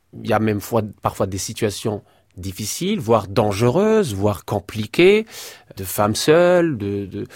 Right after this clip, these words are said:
de filles célibataires, d'inceste, de problèmes de société, de problèmes, euh, de travail, de problèmes, euh, d'intégration, de problèmes de, euh, voilà.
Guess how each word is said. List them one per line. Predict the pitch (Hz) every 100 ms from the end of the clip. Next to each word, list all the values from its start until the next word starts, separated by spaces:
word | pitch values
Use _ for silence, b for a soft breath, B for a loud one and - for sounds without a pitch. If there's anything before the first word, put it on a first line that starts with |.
| B
de | 107
filles | - -
célibataires, | 101 104 98 98 127 - 160 170 165 165 143
d'inceste, | 95 104 113 - - 160 156 156 151 -
de | 104 95
problèmes | 95 - 101 110 107
de | 98
société, | - 117 - 131 135 - 170 156 165
de | 104
problèmes, | - 104 110 113 113 110
euh, | 107 - - - - - -
de | 101
travail, | 101 - 147 147 160 160 160 156
de | 123
problèmes, | - - 110 117 117 120 113
euh, | 110 110 110
d'intégration, | 101 113 131 113 139 - 180 180 175 175
de | 113
problèmes | 101 113 107 120 120
de, | 110 110 B B B B -
euh, |
voilà. | - 151